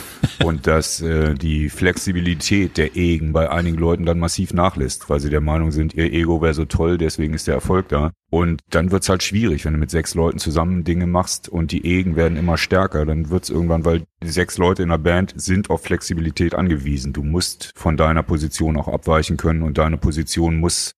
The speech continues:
beweglich bleiben. Und wenn sie das nicht mehr ist,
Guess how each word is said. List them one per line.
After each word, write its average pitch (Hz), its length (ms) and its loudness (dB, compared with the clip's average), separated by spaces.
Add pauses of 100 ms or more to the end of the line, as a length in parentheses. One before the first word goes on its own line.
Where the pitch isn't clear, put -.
(140)
beweglich 76 500 0
bleiben. 67 440 0
Und 78 160 -4
wenn 78 140 2
sie 76 80 0
das 76 180 0
nicht 76 160 -2
mehr 76 140 2
ist, 95 240 -2